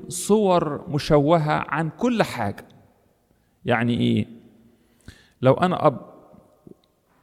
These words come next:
وأنا في ذهني إن ال-، الرجولة هي الصوت العالي والزعيق وتمشية الرأي بالخناق،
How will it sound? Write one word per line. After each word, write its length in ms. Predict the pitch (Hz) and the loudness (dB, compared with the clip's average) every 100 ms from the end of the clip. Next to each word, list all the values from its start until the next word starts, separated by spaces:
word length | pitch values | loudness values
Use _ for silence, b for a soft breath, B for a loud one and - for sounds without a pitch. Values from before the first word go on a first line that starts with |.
| - | 0
وأنا 320 | 117 151 160 | 2 4 2
في 140 | 139 | 0
ذهني 680 | 120 147 131 123 123 127 - - - | 0 0 0 0 -2 -4 -8 -20 -4
إن 140 | 117 117 | 0 2
ال-، 720 | 113 107 110 110 113 110 - - - _ _ _ _ _ _ | 2 2 2 2 0 -4 -8 -16 -20 _ _ _ _ _ _
الرجولة 460 | 120 135 135 180 143 | 2 4 4 4 4
هي 100 | 143 | 0
الصوت 320 | 135 156 143 | -2 -4 -2
العالي 500 | 113 107 113 107 107 - - - | 0 2 2 0 -4 -10 -20 -8
والزعيق 720 | 120 113 113 120 117 113 117 - - - - | -2 -2 0 -2 0 0 -2 -10 -20 -20 -10
وتمشية 520 | 127 117 120 - 143 127 | -4 -2 -2 0 0 0
الرأي 460 | 113 120 - 123 | 2 0 2 -2
بالخناق، 720 | 107 110 113 - 127 113 110 | 0 -2 -2 -4 -2 2 2